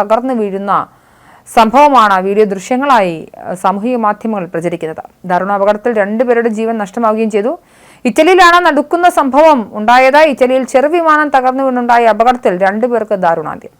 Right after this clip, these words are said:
വടക്കൻ ഇറ്റലിയിലെ ബ്രസീലിയയിൽ ചൊവ്വാഴ്ചയായിരുന്നു ദാരുണ സംഭവം നടന്നത്. അഭിഭാഷകനും പൈലറ്റുമായ സെർജിയോ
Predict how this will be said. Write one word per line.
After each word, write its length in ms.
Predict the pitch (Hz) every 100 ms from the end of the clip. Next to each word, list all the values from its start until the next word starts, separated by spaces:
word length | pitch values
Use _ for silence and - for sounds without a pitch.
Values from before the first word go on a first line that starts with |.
| _ _ _ -
വടക്കൻ 280 | 180 226 233
ഇറ്റലിയിലെ 460 | 233 254 254 277
ബ്രസീലിയയിൽ 640 | 254 208 208 254 269 277 294
ചൊവ്വാഴ്ചയായിരുന്നു 760 | 269 214 233 285 285 320 277
ദാരുണ 260 | 247 220 226
സംഭവം 400 | 240 214 214 226
നടന്നത്. 400 | 202 190 202 330 _ _ _ -
അഭിഭാഷകനും 720 | 220 240 294 294 311 311 320
പൈലറ്റുമായ 640 | 277 254 262 285 254 254
സെർജിയോ 680 | 269 - 247 220 277 302 302